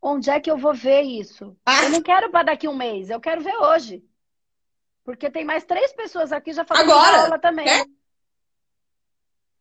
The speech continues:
Speaker 1: Não, entende o que eu tô
Speaker 2: Agora.
Speaker 1: falando? Não, agora
Speaker 2: Posso
Speaker 1: eu não posso,
Speaker 2: mostrar?
Speaker 1: porque eu tô no meio de um atendimento.
Speaker 2: Não, eu tô brincando.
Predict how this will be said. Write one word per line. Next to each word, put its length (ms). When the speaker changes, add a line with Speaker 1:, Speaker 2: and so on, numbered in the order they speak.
Speaker 1:
Não, 220
entende 280
o 40
que 60
eu 20
tô 80
Speaker 2:
Agora. 180
Speaker 1:
falando? 540
Não, 160
agora 380
Speaker 2:
Posso 100
Speaker 1:
eu 60
não 60
posso, 140
Speaker 2:
mostrar? 180
Speaker 1:
porque 220
eu 60
tô 120
no 100
meio 200
de 120
um 60
atendimento. 880
Speaker 2:
Não, 100
eu 80
tô 100
brincando. 520